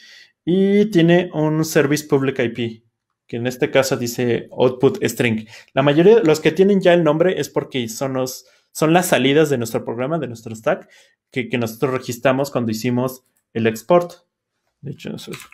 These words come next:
export. Por ejemplo, aquí ya exportamos el cluster name. Eh, aquí ya, después de que terminó, ya el service public I P ya le puso a un, una I P específica, ¿no? Entonces ya, ahorita ya terminó.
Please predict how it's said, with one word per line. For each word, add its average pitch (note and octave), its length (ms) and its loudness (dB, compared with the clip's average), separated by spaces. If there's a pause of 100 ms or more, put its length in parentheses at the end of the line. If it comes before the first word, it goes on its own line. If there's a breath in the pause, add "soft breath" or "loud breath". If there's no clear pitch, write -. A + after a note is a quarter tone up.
(160)
export. - 720 -18 (800 loud breath)
Por A#2+ 60 -6
ejemplo, D3 220 -2
aquí C#3 260 -2
ya C#3 100 0
exportamos B2 520 -4
el A#2+ 120 -2
cluster B2+ 360 -2
name. C#3+ 300 -2 (920 soft breath)
Eh, B2+ 540 -2 (500 loud breath)
aquí E3 300 -2
ya, F3 380 2
después C#3 400 -2
de D#3+ 140 -2
que C#3+ 100 -4
terminó, A#2+ 760 -4 (720)
ya B2 220 0
el B2 80 0
service B2+ 460 -4
public B2+ 300 -6
I C3 140 -4
P D#3+ 240 -6
ya D3 100 -2
le A#2+ 140 -4
puso C3+ 560 -2 (500 loud breath)
a E3 540 2
un, C3 240 -4
una C#3+ 180 2
I C#3 60 0
P C#3+ 160 4
específica, C3 640 -6
¿no? - 100 -10
Entonces D3 420 -10
ya, C#3 400 0
ahorita C3+ 240 -6
ya C#3 180 -2
terminó. C#3 500 -4